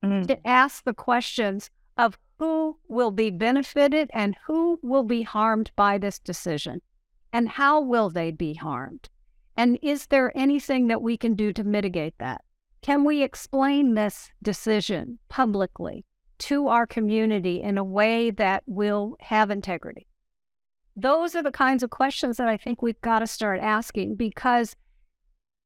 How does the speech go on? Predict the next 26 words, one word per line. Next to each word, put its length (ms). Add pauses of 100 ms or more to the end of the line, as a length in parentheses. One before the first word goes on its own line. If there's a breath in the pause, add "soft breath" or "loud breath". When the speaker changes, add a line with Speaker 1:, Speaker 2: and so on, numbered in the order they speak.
(300)
Speaker 2:
if 300
we 180
continue 800
with 260
what 200
we've 240
been 220
doing, 520
I 180
think 540 (140)
that 240
the 240 (260)
handwriting 680
is 160
on 220
the 80
wall. 640 (320)
Our 320
healthcare 1000 (120)
workforce 960 (360)
is 280
not 340 (140)
going 340
to 460
participate. 800 (580)
Speaker 1:
Yeah. 240